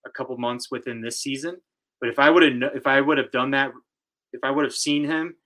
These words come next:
I would have been like, "Man, this guy's someone to put on a list," where he comes into spring training and starts off hot in twenty twenty-two. You're like, "Man, I recognize this guy. Maybe I should really keep him on my radar."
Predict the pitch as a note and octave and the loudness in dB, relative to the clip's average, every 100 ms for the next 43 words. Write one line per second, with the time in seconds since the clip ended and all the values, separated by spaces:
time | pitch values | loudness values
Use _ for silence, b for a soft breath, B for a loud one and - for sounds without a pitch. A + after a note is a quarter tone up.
0 | _ - C#3 C#3+ C#3+ B2+ F3 C4+ C#4+ D#4+ | _ -6 -2 2 0 0 -2 -2 -2 -4
1 | - G3+ - D3+ C3+ - C#3+ C3 A2 C3 | -4 -4 -2 -4 -6 -4 -2 -2 -2 0
2 | E3+ - - - _ _ _ C#3+ C#3 C3+ | 0 -2 -10 -16 _ _ _ 4 6 6
3 | B2 - _ - D#3+ E3+ D3 C#3+ - - | 4 -2 _ -8 -2 -2 0 -4 -2 -2
4 | C#3 - C#3+ C3+ B2 G#2 - - C3 A#2+ | -2 0 -2 -2 -4 -8 -4 -4 -2 -4
5 | A2+ - C3+ B2+ D#3 - C3 A#2 - C#3+ | -4 -4 2 4 2 -2 -14 -12 -6 -6
6 | C#3 - C#3 C#3 C3 B2+ - - - C#3 | -6 -6 -4 -4 -6 -10 -16 -8 0 0
7 | A#3 B3 _ _ _ _ _ _ _ _ | 0 -4 _ _ _ _ _ _ _ _
8 | _ _ _ _ _ _ _ _ C#3+ D#3 | _ _ _ _ _ _ _ _ 0 2
9 | C#3 B2+ C3 D#3+ E3+ D3 B2+ C3 _ _ | 2 0 -2 2 4 4 0 -4 _ _
10 | _ B2+ C#3 C3+ C#3+ D#3 D3 C3+ C3 B2 | _ -6 -6 -2 0 0 0 -2 -2 -8
11 | - B2 B2 A#2 C3 C#3 C#3 C3 - C3 | -4 -2 -2 -4 -2 -2 -2 -2 -4 -6
12 | _ _ - C3+ C3+ B2+ D3+ D3 B2+ B2 | _ _ -8 -2 0 -2 -4 -8 -6 -4
13 | A#2 A2+ D3 C#3 B2 A#2 A2+ | -4 -2 0 0 0 0 -4